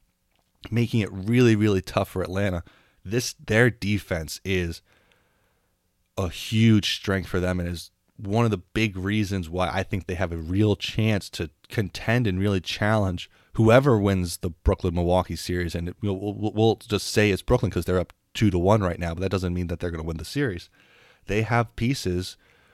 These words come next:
who can challenge Kevin Durant and Kyrie Irving and James Harden if, if he comes back. So that's something really, really interesting going forward, is just their defense going forward. And,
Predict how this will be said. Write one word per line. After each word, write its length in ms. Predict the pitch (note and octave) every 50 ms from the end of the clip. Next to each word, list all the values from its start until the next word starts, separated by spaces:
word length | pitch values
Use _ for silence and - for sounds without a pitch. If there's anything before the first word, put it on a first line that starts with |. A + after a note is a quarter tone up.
| _ -
who 380 | - G2 F#2+ F#2+ F#2+ F#2+ F2+ - -
can 200 | - - G#2 F#2+
challenge 640 | - - - - F#2 F2+ G#2 G#2+ G#2 F#2+ G2+ G#2+ -
Kevin 280 | - - F#2 G2 G2+
Durant 320 | F#2+ G2 F#2 F2+ F#2 F#2+ G2+
and 80 | F#2+
Kyrie 300 | - - F2+ F#2 F#2 F#2
Irving 300 | F2+ F2+ F2 F#2 F#2+ F#2+
and 80 | F2+ F2
James 280 | - F2 F2+ F#2+ F2+ -
Harden 280 | F2+ F2+ F2+ F#2 F#2+
if, 160 | F#2+ F2+ - _ - -
if 80 | G2+ -
he 80 | A2
comes 240 | G2 - G#2+ G2+ G2
back. 300 | - C3 C#3 A#2 C#2+ _ _ _ _ _ _ _ _ _ _ _ _ _ _ _
So 120 | - - G2+
that's 240 | F2+ A2+ C3 -
something 360 | - - A#2+ G#2+ G#2+ F#2+ F2 E2
really, 300 | F2+ G2 G2 G2 F#2 F2
really 200 | F2+ F#2 F2 F2
interesting 340 | - E2+ - - F#2+ E2+
going 220 | E2 F2 F2 E2+ D#2+
forward, 300 | - G#2 G2 G2+ F#2+ F2
is 120 | E2+ -
just 260 | - F2+ E2 - - _ _ _ _ _ _ _ - F2
their 280 | E2 G#2 G#2 G#2+ G2 E2+ _ _ _
defense 520 | - G#2 A2+ A#2 A2+ - - G2 F#2 F2 -
going 240 | - F#2+ F#2 F2+ E2+
forward. 260 | - G2+ G2 F#2+ F#2
And, 100 | F2+